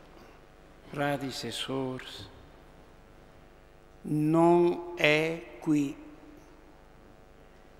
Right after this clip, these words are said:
È risorto, infatti, come aveva detto.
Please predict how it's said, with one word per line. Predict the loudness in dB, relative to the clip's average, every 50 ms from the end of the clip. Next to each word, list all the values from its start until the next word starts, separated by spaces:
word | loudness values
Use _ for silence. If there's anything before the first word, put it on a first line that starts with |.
| -20 -20 -20 -14 -2
È | 2 4 4 6 6 4
risorto, | 2 0 -2 -2 0 2 2 2 2 2 0 -4 -8 -8 -6 -4 -4 -4 -4 -6 -10
infatti, | -6 -6 -4 -6 -6 -8 -4 2 2 2 2 2 -4 -12 -16 -14 -6 -4 -4 -4 -4 -8 -12 -16 -20 -20 -20 -20 -20 -20 -20 -20 -20 -20 -20 -20 -20 -20 -20 -18 -8
come | -4 -2 0 0 0 0 0 -2 -2 -2 -4 -6 -12 -16 -10 -4
aveva | -4 -4 -2 -2 -4 -2 -2 -4 -2 -2 0 0 0 -2 -4
detto. | -6 -6 -6 -6 -6 -6 -10 -14 -16 -10 -10 -10 -10